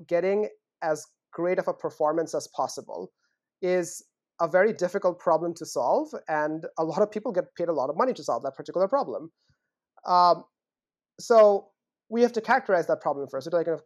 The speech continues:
track the necessary metrics to measure costs, measure performance, uh, and then we need to think about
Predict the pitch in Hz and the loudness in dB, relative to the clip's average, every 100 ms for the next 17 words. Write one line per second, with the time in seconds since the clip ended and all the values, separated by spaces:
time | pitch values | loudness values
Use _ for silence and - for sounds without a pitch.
0 | _ - - 175 185 - 175 160 156 165 | _ -10 0 2 2 0 0 0 -4 -10
1 | 165 160 165 156 147 151 - 160 147 - | -8 -6 -4 -2 -2 -4 -4 -4 -4 -10
2 | - 147 143 147 196 190 180 - 170 170 | -12 -10 -6 -2 0 0 -2 0 2 0
3 | 156 156 156 165 151 - 151 147 147 147 | -4 -6 -4 -6 -8 -4 -2 -2 -4 -6
4 | - - _ _ _ _ - 151 147 147 | -10 -20 _ _ _ _ -6 0 2 2
5 | 143 170 170 185 185 175 170 190 180 165 | 0 -4 0 0 0 -6 -8 -6 0 2
6 | 151 151 | 2 0